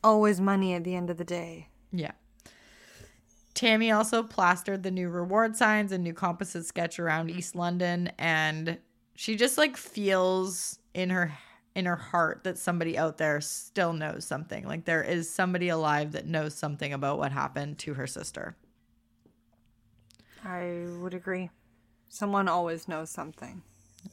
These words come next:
Speaker 2: Paul Bernardo was actually investigated also as a potential suspect in this case. He's
Speaker 1: He
Speaker 2: probably
Speaker 1: comes up
Speaker 2: just, like,
Speaker 1: so often.
Speaker 2: he's probably just investigated as a potential suspect as, like, literally any case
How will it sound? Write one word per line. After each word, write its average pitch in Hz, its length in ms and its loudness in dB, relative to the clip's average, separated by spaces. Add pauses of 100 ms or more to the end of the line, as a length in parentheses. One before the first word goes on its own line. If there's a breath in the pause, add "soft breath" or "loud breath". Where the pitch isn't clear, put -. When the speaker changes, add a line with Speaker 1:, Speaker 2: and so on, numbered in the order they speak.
(340)
Speaker 2:
Paul 220 200 4
Bernardo 233 640 4
was 240 200 0
actually 226 420 2
investigated 220 680 0
also 196 380 2
as 202 140 0
a 214 80 0
potential 220 400 -2
suspect 226 480 0
in 214 120 0
this 220 160 0
case. 226 420 0
He's 247 140 4
Speaker 1:
He 240 60 -6
Speaker 2:
probably 294 320 6
Speaker 1:
comes 240 60 0
up 359 80 10
Speaker 2:
just, - 140 2
like, 339 120 4
Speaker 1:
so 220 460 6
often. 220 320 10
Speaker 2:
he's 359 160 2
probably 339 640 6
just 277 380 -2
investigated 226 760 2
as 214 140 2
a 202 80 0
potential 185 520 -2
suspect 180 580 -2
as, 180 120 -6
like, 180 180 0
literally 170 840 0
any 160 540 -2
case 170 560 -4